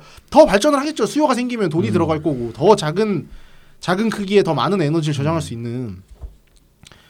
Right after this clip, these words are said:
Speaker 1: 그 시장을 우리가 먹고 있는 거예요, 지금.
Speaker 2: 음.
Speaker 1: 우리나라가 뭘로 성장하냐, 주도하는 게 뭐가 있냐 했는데
Speaker 2: 그러니까 돈이 잘하는, 제조업 중에서도 잘하는 데가 있어요. 잘하는
Speaker 1: 그러니까요.
Speaker 2: 게.
Speaker 1: 그러니까
Speaker 2: 음.
Speaker 1: 숫자로 보면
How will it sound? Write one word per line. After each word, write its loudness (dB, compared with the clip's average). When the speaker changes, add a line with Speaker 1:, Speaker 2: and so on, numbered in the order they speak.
Speaker 1:
그 10
시장을 8
우리가 2
먹고 -4
있는 0
거예요, -12
지금. -12
Speaker 2:
음. -12
Speaker 1:
우리나라가 4
뭘로 4
성장하냐, 0
주도하는 -2
게 -4
뭐가 -2
있냐 0
했는데 -2
Speaker 2:
그러니까 -8
돈이 -2
잘하는, -2
제조업 -4
중에서도 -6
잘하는 -4
데가 -4
있어요. -12
잘하는 -4
Speaker 1:
그러니까요. -8
Speaker 2:
게. -16
Speaker 1:
그러니까 -4
Speaker 2:
음. 0
Speaker 1:
숫자로 4
보면 2